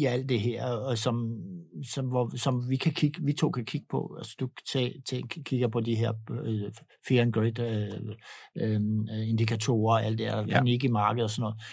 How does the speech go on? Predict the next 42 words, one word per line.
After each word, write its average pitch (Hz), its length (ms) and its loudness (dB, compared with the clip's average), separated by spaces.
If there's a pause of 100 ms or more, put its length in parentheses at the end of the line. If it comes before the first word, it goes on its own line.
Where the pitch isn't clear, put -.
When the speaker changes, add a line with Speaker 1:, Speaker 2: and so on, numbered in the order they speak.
(180)
Speaker 1:
Men 135 140 8
vi 131 80 10
ser 165 340 6
jo, 147 200 8
at, 127 140 6
at 123 220 0
når 123 180 4
likviditeten 135 720 4
daler, 139 460 6
når 117 120 2
folk, - 300 0
de 147 140 2
er 127 40 2
henholdende 131 640 4
og 110 80 0
sådan 123 180 -2
noget 117 200 -2
lignende, 113 280 0 (300)
så 175 120 2
sidder 160 360 4
man 139 200 2
jo 117 140 0
bare 113 380 2
på 120 260 -2
gærdet 147 440 4
og 117 420 0
venter. 147 360 2 (360)
Man 139 180 6
ligger 160 320 10
ikke, 147 520 6 (260)
de, 143 80 2
de 156 140 6
er 156 40 10
ikke 180 120 8
begyndt 185 300 6
at 175 80 8
ligge 156 280 4
som 156 220 6
en 135 200 4
gede 143 420 4
i 131 100 2
sivene 147 600 4